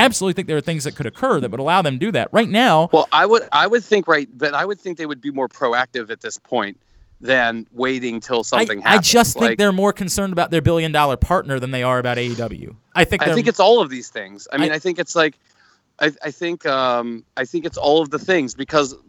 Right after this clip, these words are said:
Speaker 2: we, we obviously have heard they're concerned with their wrestlers leaving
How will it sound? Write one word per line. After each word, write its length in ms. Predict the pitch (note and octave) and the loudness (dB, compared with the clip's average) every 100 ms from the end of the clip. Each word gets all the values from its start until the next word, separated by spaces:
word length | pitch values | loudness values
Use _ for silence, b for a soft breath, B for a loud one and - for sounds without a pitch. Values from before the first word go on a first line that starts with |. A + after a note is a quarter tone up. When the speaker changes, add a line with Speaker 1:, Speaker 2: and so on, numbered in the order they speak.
| G#2 | -20
Speaker 2:
we, 220 | C3+ C#3+ C#3 | -6 -6 -6
we 380 | C3 C#3 D3 - | -2 -2 -2 0
obviously 720 | C3+ E3+ F#3 F3+ - D#3 C3+ - | 4 4 2 -6 -4 -4 -4 -8
have 200 | - C3+ - | -4 -4 0
heard 440 | F3+ G3 C#3 C#3 b b - | 2 2 2 -2 b b -4
they're 140 | C#3 | -4
concerned 500 | - D#3 C#3 D3+ D3+ | -2 -6 -4 -2 -2
with 140 | D3 C3 | -4 -2
their 120 | B2+ | -2
wrestlers 640 | A#2 D#3 - F3+ D3 C3+ B2 | 0 0 -2 0 0 0 -6
leaving 520 | B2 A2+ A#2 B2+ | -8 -6 -6 -6